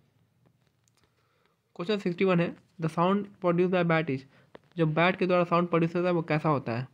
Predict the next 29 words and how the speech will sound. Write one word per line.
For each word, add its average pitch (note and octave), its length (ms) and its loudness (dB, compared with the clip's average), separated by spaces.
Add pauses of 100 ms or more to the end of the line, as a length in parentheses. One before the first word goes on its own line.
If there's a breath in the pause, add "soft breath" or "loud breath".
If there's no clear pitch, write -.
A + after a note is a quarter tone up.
बैट D#3 220 0
द्वारा E3+ 200 0
साउंड E3+ 260 0 (100)
उत्पन्न E3 260 -2
ध्वनि D#3+ 180 2
होती E3 220 0
है, G#3 120 -4 (160)
अल्ट्रासोनिक C#3 580 -4
होती A2+ 180 -8
है, A#2 120 -6 (340)
अल्ट्रासोनिक A#2+ 480 -8
साउंड। C3 220 -14 (1000 soft breath)
ऑप्शन C#3+ 300 -8
फ़ोर D3+ 140 -4
इसका E3+ 180 -6
करेक्ट C3+ 340 -10
हो C3 80 -10
जाएगा। B2 280 -10 (2000 loud breath)
बैट D3 240 0 (120)
एक D#3 140 -4
तरह D3 120 -2
का E3 200 0
मैमल C3 260 -2
है A2+ 100 -2
बैट। F#2+ 240 -6 (480)
Question F3 260 -2
सिक्सटी E3+ 240 -2
टू E3+ 180 0
है, D#3+ 140 -2